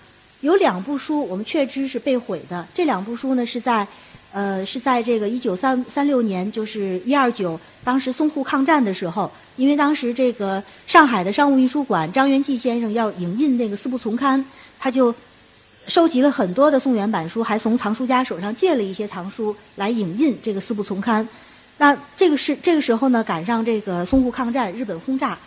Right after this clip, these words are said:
就把这个当时这个韩芬楼这个地方也是一片大火，所以我们这是确知这两部书已经毁掉了。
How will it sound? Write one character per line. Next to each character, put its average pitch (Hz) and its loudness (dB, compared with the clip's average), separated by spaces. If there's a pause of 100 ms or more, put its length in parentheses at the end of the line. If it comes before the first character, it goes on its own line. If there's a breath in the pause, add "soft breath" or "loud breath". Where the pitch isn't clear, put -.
(260 loud breath)
就 240 -8
把 185 -4
这 226 -2
个 196 -4 (200)
当 254 2
时 220 -4
这 247 0
个 220 -2
韩 226 -4
芬 269 2
楼 220 0
这 247 -2
个 220 -6
地 214 -6
方 220 -2
也 175 -8
是 220 -6
一 196 -10
片 233 -6
大 202 -6
火， 156 -10 (240 loud breath)
所 262 0
以 262 4
我 208 2
们 180 -4
这 269 0
是 226 -4
确 254 2
知 254 -4
这 233 -2
两 170 -4
部 185 -14
书 208 -6
已 151 -10
经 214 -4
毁 208 -6
掉 208 -4
了。 160 -10